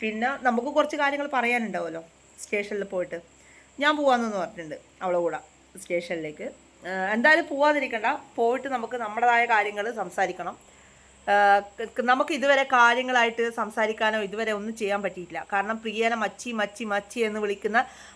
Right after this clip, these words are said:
ആ ഒരു വേർഡ്സ് അത് പോലീസുകാർക്കും കാണിച്ചു കൊടുക്കണം എന്നുള്ളത് കൊണ്ട് ഞാൻ നേരത്തെ മനോജ് സാറിനെ വിളിച്ചിട്ടുണ്ടായിരുന്നു. ആ, ഡീറ്റെയിൽ ആയിട്ട്, ആ, സാറിനോട് എനിക്ക് സംസാരിക്കണം എന്ന് പറഞ്ഞ് സാർ അതിന് വഴിയൊരുക്കി തന്നിട്ടുണ്ട്. എന്ത് തന്നെ ആയാലും നമുക്കത്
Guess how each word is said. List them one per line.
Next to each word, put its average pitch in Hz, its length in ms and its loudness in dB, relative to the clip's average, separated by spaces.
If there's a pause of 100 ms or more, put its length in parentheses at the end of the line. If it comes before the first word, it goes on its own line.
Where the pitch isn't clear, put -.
ആ 233 200 10
ഒരു 247 360 6 (320)
വേർഡ്സ് 208 580 2 (180)
അത് 190 100 -6
പോലീസുകാർക്കും 233 720 2
കാണിച്ചു 254 300 6
കൊടുക്കണം 254 360 0
എന്നുള്ളത് 233 300 -4
കൊണ്ട് 226 240 0
ഞാൻ 233 200 -2
നേരത്തെ 220 260 2
മനോജ് 202 260 -4
സാറിനെ 233 300 -2
വിളിച്ചിട്ടുണ്ടായിരുന്നു. 196 800 -4 (560)
ആ, 208 260 6
ഡീറ്റെയിൽ 320 420 6
ആയിട്ട്, 294 480 6
ആ, 233 320 4
സാറിനോട് 226 380 0
എനിക്ക് 220 180 -4
സംസാരിക്കണം 220 560 -2
എന്ന് 214 100 -6
പറഞ്ഞ് 208 180 -6
സാർ 233 200 0
അതിന് 220 220 -4
വഴിയൊരുക്കി 220 540 -4
തന്നിട്ടുണ്ട്. 202 580 -6 (420)
എന്ത് 302 260 2
തന്നെ 294 140 4
ആയാലും 262 260 8
നമുക്കത് 254 560 0